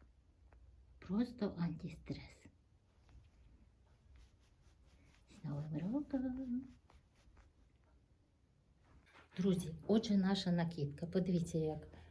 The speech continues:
капюшон гарно вшитий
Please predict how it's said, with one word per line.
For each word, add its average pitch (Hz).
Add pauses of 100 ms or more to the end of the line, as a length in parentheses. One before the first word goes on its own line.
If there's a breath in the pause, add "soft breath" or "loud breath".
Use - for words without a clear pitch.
(240 soft breath)
капюшон 165
гарно 156 (600)
вшитий 156